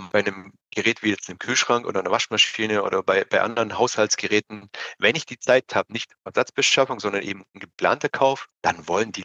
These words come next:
Leute das Gerät noch anschauen, zu großen Teilen. Und da nehme ich mich jetzt nicht aus und ich bin sehr online-affin. Wenn ich zweitausend Euro für ein Gerät ausgebe, dann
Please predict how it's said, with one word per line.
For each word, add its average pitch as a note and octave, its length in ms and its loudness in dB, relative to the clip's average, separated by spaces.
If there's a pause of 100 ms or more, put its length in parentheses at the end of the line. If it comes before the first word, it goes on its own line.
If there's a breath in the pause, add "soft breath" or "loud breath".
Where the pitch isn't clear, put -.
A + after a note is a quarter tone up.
Leute G2+ 300 0
das - 220 -4
Gerät - 320 -4
noch - 200 -10
anschauen, F2 460 0 (360)
zu - 100 -14
großen F#2 320 -6
Teilen. F2+ 280 0
Und - 180 -8
da F2+ 100 2
nehme G2 160 -6
ich - 180 -10
mich G2+ 180 -8
jetzt - 200 -2
nicht - 180 -12
aus A#2+ 220 4
und G2 80 -14
ich F#2+ 140 -16
bin F2+ 120 -12
sehr F2+ 200 2
online-affin. F2+ 640 -2 (100)
Wenn G#2 140 -2
ich G2+ 120 -6
zweitausend G2+ 500 0
Euro G#2 500 2
für - 180 -6
ein G#2 80 -4
Gerät G2 340 -4
ausgebe, A#2 480 0
dann G2 280 -2